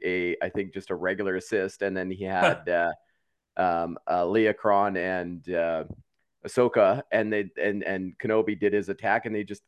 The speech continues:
Speaker 1: killed from start to finish. Like, I, I, I didn't even get to, like, when the ult, you know, you're, you're, like, timing it, you're like, "Oh, maybe I can get this ult off with a sliver and then have a easier cleanup at least." No, just, just got ran over by Foresight Cron, and I'm like, "Okay,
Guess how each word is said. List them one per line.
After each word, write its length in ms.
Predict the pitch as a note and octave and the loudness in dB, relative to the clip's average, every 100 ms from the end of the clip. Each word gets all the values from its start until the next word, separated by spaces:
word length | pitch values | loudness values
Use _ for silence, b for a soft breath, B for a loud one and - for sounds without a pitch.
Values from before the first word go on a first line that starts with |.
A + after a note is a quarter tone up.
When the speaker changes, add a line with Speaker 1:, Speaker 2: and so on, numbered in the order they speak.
| _ - | _ 0
Speaker 1:
killed 340 | B2 A#2 A2 | 2 2 0
from 500 | - A#2 A2+ A2 A2+ - _ | -2 -2 0 -4 -8 -18 _
start 220 | - B2 | 0 0
to 60 | - | 2
finish. 220 | C3 B2+ | 2 2
Like, 220 | A#2 A2+ - | 0 0 2
I, 200 | D2+ - | 2 4
I, 140 | A2 G#2+ | 2 4
I 80 | A#2 | 4
didn't 160 | C#3+ | 4
even 160 | D3+ C#3 | 4 4
get 160 | C3 B2+ | 4 4
to, 80 | B2+ | 4
like, 160 | A2+ | 4
when 120 | A#2 | 4
the 120 | A2+ - | 2 4
ult, 300 | G2+ A#2 A#2 | 4 2 0
you 80 | |
know, 100 | G#2+ | 0
you're, 240 | G#2+ G#2+ G#2 | 2 2 2
you're, 80 | G2+ | 0
like, 180 | F#2+ | -2
timing 300 | - G2 G#2 | -2 -2 0
it, 80 | G#2+ | -4
you're 100 | F2+ | -4
like, 160 | F#2 - B B B | -4 -4 B B B
"Oh, 160 | - B2+ | 0 2
maybe 260 | C3 C3+ C#3+ | 4 6 6
I 60 | |
can 260 | C#3+ C3+ A2+ - | 6 4 2 -4
get 120 | A#2 | -4
this 140 | B2+ | 0
ult 200 | B2+ B2+ | 2 6
off 180 | C3 A#2+ | 6 6
with 80 | A#2 | 2
a 60 | A2 | -4
sliver 320 | - B2+ A#2 | 0 0 2
and 100 | A2 | 0
then 100 | A2 | 0
have 200 | A2+ G#2+ | 0 2
a 140 | G2+ G#2+ | 2 0
easier 260 | A2+ G2+ | -4 -6
cleanup 340 | - A#2 B2 B2+ | -4 -2 0 0
at 60 | |
least." 180 | B2+ C3+ | -2 -2
No, 240 | D#3 D3+ D3 _ _ _ _ | 0 0 0 _ _ _ _
just, 240 | D3 C#3 - _ | 0 0 0 _
just 140 | C3 C3 | -4 4
got 180 | A2+ G2 | 4 4
ran 200 | F#2+ F2+ | 0 -2
over 200 | F2+ F2 | -4 -4
by 140 | E2+ | -6
Foresight 380 | - E2+ E2 D2 | -6 -8 -8 -8
Cron, 240 | E2 D2+ | -6 -6
and 80 | D2 | -8
I'm 60 | D2 | -8
like, 160 | D2 - | -10 -10
"Okay, 300 | - - F2 | -8 -6 -8